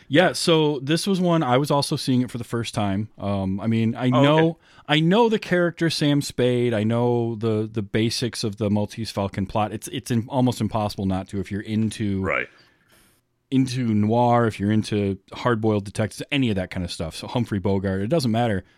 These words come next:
Speaker 1: Like, somehow or another, you've, you, you've seen it, like a spoof of it or an homage to it or whatever. Um, but I, I kinda, same thing. Like, it, it hit me a little differently than I was expecting it to, but boy, did I have fun with this one.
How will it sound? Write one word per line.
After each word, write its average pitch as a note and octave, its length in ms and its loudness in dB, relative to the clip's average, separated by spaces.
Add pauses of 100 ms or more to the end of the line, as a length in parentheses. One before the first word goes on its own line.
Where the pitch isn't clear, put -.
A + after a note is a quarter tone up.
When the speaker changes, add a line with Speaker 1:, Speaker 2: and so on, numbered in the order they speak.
(100)
Speaker 1:
Like, G#2+ 200 -4
somehow D3 460 2
or A2+ 120 2
another, G#2 240 2
you've, F#2 380 -6
you, A2+ 200 -6
you've A2 280 -6
seen A#2+ 300 0
it, A2+ 280 -2
like G2 220 -4
a F#2 100 -10
spoof - 400 -4
of G2 140 -4
it F#2+ 240 -2
or F2+ 440 -6 (260)
an F#2 100 -8
homage F2+ 540 -4
to E2+ 180 -4
it D#2 100 -8
or D2+ 80 -8
whatever. D#2 460 -8 (480)
Um, E2+ 460 -6 (500)
but A#2+ 120 0
I, D3 200 2
I D3+ 40 2
kinda, C#3 580 0
same F#3 240 2
thing. D#3+ 240 2
Like, G#2+ 140 0
it, A#2 120 0
it A#2+ 80 4
hit C#3 140 2
me C#3 80 4
a C3+ 80 2
little C3+ 160 2
differently B2 400 -2
than G#2+ 100 0
I G#2 60 0
was G2 160 -2
expecting - 640 -4
it F#2+ 120 -8
to, F2+ 220 -4
but E2+ 240 -6
boy, A#2+ 160 -2
did G2 80 -2
I G2+ 80 2
have A2 140 -2
fun G2+ 260 -2
with D#2+ 80 -6
this - 180 -10
one. C#2 140 -14